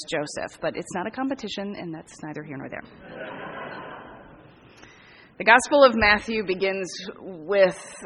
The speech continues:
what seems like a rather dry opening. It begins with a genealogy, Jesus's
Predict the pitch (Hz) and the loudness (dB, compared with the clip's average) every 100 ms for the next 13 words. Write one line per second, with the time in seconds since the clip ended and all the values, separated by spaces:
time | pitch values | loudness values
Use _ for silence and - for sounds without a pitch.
0 | - 208 202 - - 269 254 240 226 202 | -6 4 4 2 0 4 4 2 0 0
1 | 185 190 185 180 151 160 160 156 156 156 | 2 2 2 0 -4 0 4 4 4 2
2 | - 156 160 160 143 139 131 147 - - | -4 -6 -4 -4 -4 -6 -8 -10 -12 -20
3 | _ _ _ _ - 214 196 196 208 214 | _ _ _ _ -14 -4 -2 4 4 4
4 | 202 180 160 160 170 160 147 151 151 151 | 0 0 -2 0 2 2 0 -4 -6 -6
5 | 151 160 - _ - - - - - 202 | -6 -6 -12 _ -20 -20 -20 -20 -4 6
6 | 302 208 180 170 151 - | 6 6 -2 -4 -4 -10